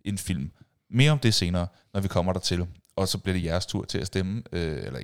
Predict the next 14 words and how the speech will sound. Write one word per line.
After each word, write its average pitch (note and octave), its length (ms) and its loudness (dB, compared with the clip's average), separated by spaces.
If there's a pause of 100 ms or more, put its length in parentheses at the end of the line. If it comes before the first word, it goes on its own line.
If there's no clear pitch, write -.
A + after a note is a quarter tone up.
jeres - 140 -10
tur, - 140 -12
det F2+ 160 -8
bliver F#2+ 140 -2
jeres F2+ 260 2
opgave G2 420 0
at G2 60 -4
stemme F2+ 340 -4
om - 180 -8
det F#2+ 100 -4 (280)
på G2+ 100 0
Facebook F2 500 -4
en F2+ 80 -4
gang. D#2 160 -4